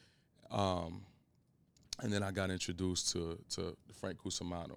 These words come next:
I was actually up here working, and he, he was coaching his son's, I think, third grade team at the time. And, um, you know, he, I just started, like, 'cause I used to play basketball myself. And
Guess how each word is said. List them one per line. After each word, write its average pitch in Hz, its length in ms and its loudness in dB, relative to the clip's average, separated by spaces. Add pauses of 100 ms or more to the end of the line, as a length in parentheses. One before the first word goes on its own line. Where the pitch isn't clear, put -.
I 87 40 -4
was 82 140 -4
actually 87 480 -4 (380)
up - 180 4
here 95 120 6
working, 98 520 4 (100)
and 82 260 -6 (720)
he, 110 200 2
he 110 140 2
was 98 120 2
coaching 98 380 4
his 92 120 0
son's, 92 340 2
I 92 60 -4
think, 87 240 -6
third 95 220 0
grade 87 220 -2
team 90 260 -2
at 85 100 -6
the - 80 -20
time. 82 340 -4 (500)
And, 95 200 2
um, 87 380 -2 (580)
you 113 120 2
know, 90 140 4
he, 95 180 -4
I 92 80 0
just 92 180 2
started, 92 280 2
like, 87 220 -6 (600)
'cause 95 100 -4
I 104 80 8
used 107 180 6
to - 60 -8
play 98 120 4
basketball 92 540 -2
myself. 87 440 -4 (440)
And 95 380 0